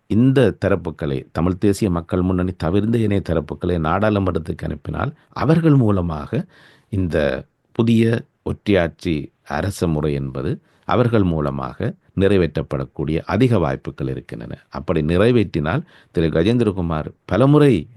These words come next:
விளங்கப்படுத்தி சொன்னதைப் போல, இலங்கையினுடைய வரலாற்றிலே தமிழ் மக்களும் ஏற்றுக்கொண்டு ஒரு அரசியல் தீர்வு நடைமுறைப்படுத்தப்பட்டது என்பது சமூக, அஹ், உலக வரலாற்றிலே பதியப்பட்டுவிடும். அதுதான் தமிழர்களுக்கான இறுதி தீர்வாகவும் இருக்கும்.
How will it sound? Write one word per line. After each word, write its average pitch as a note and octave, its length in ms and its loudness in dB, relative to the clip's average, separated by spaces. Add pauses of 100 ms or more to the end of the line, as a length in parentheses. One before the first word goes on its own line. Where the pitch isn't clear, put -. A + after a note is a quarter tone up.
(120)
விளங்கப்படுத்தி D2+ 720 -4
சொன்னதைப் C2 420 -6
போல, B1 260 -8 (680)
இலங்கையினுடைய G2+ 540 2
வரலாற்றிலே E2+ 720 -2 (360)
தமிழ் C3+ 360 4
மக்களும் C3 520 2
ஏற்றுக்கொண்டு F#2 640 -2
ஒரு G#2 160 2
அரசியல் E2 500 0
தீர்வு F2+ 300 -2
நடைமுறைப்படுத்தப்பட்டது D2+ 1300 -2
என்பது E2 440 -6 (360)
சமூக, D2 640 -4 (480)
அஹ், C#2+ 60 -2
உலக E2 300 0
வரலாற்றிலே D2 640 -4
பதியப்பட்டுவிடும். C2+ 800 -6
அதுதான் G#2+ 560 -2
தமிழர்களுக்கான D#2 760 -4
இறுதி A2 280 2
தீர்வாகவும் C2 680 -8
இருக்கும். - 320 -16